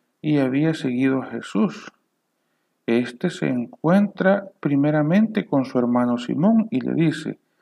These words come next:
"Hemos encontrado al Mesías", que quiere decir Cristo, y le llevó donde Jesús. Jesús, fijando su mirada en él, le dijo, "Tú eres Simón, el hijo de Juan,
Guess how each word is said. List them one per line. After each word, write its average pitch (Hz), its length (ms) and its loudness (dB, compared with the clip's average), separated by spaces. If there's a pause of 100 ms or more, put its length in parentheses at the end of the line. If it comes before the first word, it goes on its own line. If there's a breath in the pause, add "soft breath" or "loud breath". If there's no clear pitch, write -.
(300)
"Hemos 185 480 4
encontrado 131 800 2
al 117 100 -2
Mesías", 110 720 -2 (560)
que 123 80 -6
quiere 135 320 2
decir 180 500 0
Cristo, - 580 -2 (640)
y 202 120 4
le 190 160 6
llevó 143 360 4
donde 202 280 4
Jesús. - 560 -4 (720)
Jesús, 208 640 2
fijando 131 460 0
su 190 180 0
mirada 156 440 0
en 139 160 0
él, 202 340 0
le 131 220 -4
dijo, 165 520 -2 (180)
"Tú 147 220 0
eres 147 280 0
Simón, 185 560 2 (380)
el 127 180 -2
hijo 147 280 2
de 135 100 -2
Juan, 127 380 4